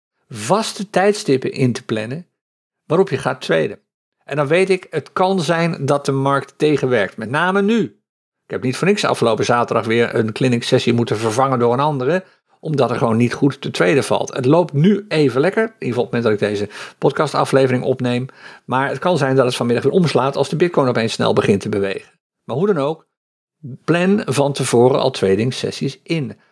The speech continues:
Zodat je ook tegen je omgeving kunt zeggen: "Mensen, ik ben nu aan het traden, mij even niet lastigvallen." Superbelangrijk dat je dergelijke dingen in gaat bouwen, zodat traden onderdeel wordt van je systeem.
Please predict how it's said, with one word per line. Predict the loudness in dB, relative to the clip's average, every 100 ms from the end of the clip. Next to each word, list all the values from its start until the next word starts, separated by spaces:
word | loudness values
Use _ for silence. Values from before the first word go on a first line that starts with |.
| _
Zodat | -4 0 0
je | 0
ook | -2 -4 -6 _
tegen | -4 -2 0
je | -2 -2
omgeving | -2 0 0 0
kunt | -2
zeggen: | 0 -2 -4 _
"Mensen, | -6 -4 -4 -6 -6
ik | -2
ben | 0
nu | 2
aan | 0
het | 0
traden, | 0 0 0 -4 _ _
mij | -4 0
even | 2 0
niet | 0 2
lastigvallen." | 2 0 -6 -6 -8 -10 _ _ _ _ _ _ -10
Superbelangrijk | -2 0 2 2 0 0
dat | -2 0
je | 0 -2 -2
dergelijke | 0 0 0 -2
dingen | 0 -2 0
in | 2 2
gaat | 2 0
bouwen, | 2 2
zodat | 2 0 0
traden | 2 4 4 0
onderdeel | 0 2 4 4
wordt | 2
van | 2 -2
je | -2
systeem. | -4 -6 -2 0 0 -4